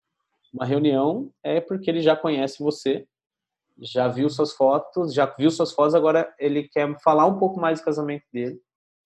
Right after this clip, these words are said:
E na hora que ele acabar de falar, começa a contar a sua história, por que se faz isso. "Cara, eu faço fotografia, porque que meu pai, olha, eu passei por isso, isso, isso, e hoje, tal, tal, tal, tal, tal, tal."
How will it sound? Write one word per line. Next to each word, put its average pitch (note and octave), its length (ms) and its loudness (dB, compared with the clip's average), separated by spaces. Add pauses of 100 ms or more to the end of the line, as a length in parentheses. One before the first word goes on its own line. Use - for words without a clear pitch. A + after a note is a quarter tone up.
E D3+ 60 0
na D3+ 80 6
hora F#3 120 6
que G3 60 -6
ele G#3 80 4
acabar F#3+ 440 6
de - 140 -8
falar, D#3+ 460 6 (240)
começa E3 320 0
a - 20 -18
contar F3 260 4
a - 20 0
sua F#3 160 2
história, C3 340 2
por C3+ 140 -4
que D3+ 120 -4
se - 140 -8
faz E3 240 2
isso. - 300 -12 (520)
"Cara, G3 220 2
eu D#3+ 60 2
faço F3 220 2
fotografia, E3 500 -2
porque D#3+ 160 -6
que D#3 100 -10
meu C3+ 120 -4
pai, E3+ 380 2
olha, E3+ 140 4
eu - 60 -4
passei D3+ 260 -6
por C#3+ 160 -8
isso, D#3+ 340 -4
isso, D#3 300 -4
isso, E3 320 -6
e D3 60 -2
hoje, E3+ 440 0 (600)
tal, C#3+ 180 -4
tal, D3 220 0
tal, C#3+ 100 -4
tal, C#3 240 -2
tal, C3+ 160 -6
tal." D3+ 400 0